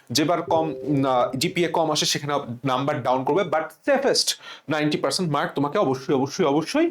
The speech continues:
রাখতে হবে, জিপিএ ফাইভ ইনক্লুডেড। তাহলে এখন এইচএসসি প্রিপারেশনের যারা ভার্সিটি প্রিপারেশন, তারা মোটামুটি টার্গেট করবা জিপিএ ফাইভ।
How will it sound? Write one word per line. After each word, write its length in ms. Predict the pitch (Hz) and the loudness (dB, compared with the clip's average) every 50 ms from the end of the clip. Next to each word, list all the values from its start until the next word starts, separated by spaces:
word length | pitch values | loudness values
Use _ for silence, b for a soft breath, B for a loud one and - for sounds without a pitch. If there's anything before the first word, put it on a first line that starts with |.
| 339 - | -2 -2
রাখতে 340 | - 123 123 - - - | -4 -4 -4 -4 -4 -2
হবে, 200 | 120 123 113 147 - - - - - 135 | 0 2 2 0 0 -4 -10 -6 -4 -2
জিপিএ 500 | 117 151 156 151 - 143 139 131 123 135 - - | 0 0 0 0 0 2 2 2 0 -2 -6 -4
ফাইভ 180 | 139 127 131 127 - - | -2 -2 -2 -2 -2 -2
ইনক্লুডেড। 540 | 170 151 156 151 127 120 120 117 110 - - B B B B B B B B B B B | -2 -2 -2 -2 0 0 2 2 2 0 -2 B B B B B B B B B B B
তাহলে 220 | - 175 160 160 - - | 0 2 2 2 2 2
এখন 420 | 220 226 220 - 294 302 294 233 - - | 2 0 2 2 2 0 0 -2 0 0
এইচএসসি 500 | 214 233 240 240 254 254 240 - - 269 | 2 2 2 2 0 -2 -2 0 -2 0
প্রিপারেশনের 680 | 277 226 202 - 170 180 180 180 202 196 208 208 196 - | 0 -2 -2 0 0 2 2 2 2 2 2 2 2 2
যারা 320 | - 156 147 147 160 175 196 202 196 - 156 135 | 0 0 2 2 4 2 2 2 0 -4 -2 0
ভার্সিটি 440 | 143 147 147 143 - - 185 254 | 0 0 -2 -2 -6 -4 -2 -2
প্রিপারেশন, 640 | 240 - 226 214 - 233 240 233 233 269 285 339 392 - - _ | 0 0 -2 0 0 2 2 2 2 2 2 0 0 -2 -4 _
তারা 180 | - 254 254 247 | 0 2 2 4
মোটামুটি 500 | 226 233 233 233 233 220 214 214 214 254 | 2 2 2 2 2 2 2 2 0 -2
টার্গেট 380 | 240 220 170 147 139 165 170 - | 0 0 0 2 0 0 -2 0
করবা 320 | - 175 180 - 302 320 - - - | 0 2 2 4 2 0 0 -4 -4
জিপিএ 340 | 151 131 170 170 180 170 139 | -2 -2 0 2 2 2 0
ফাইভ। 220 | - - 101 - | 2 0 -2 -2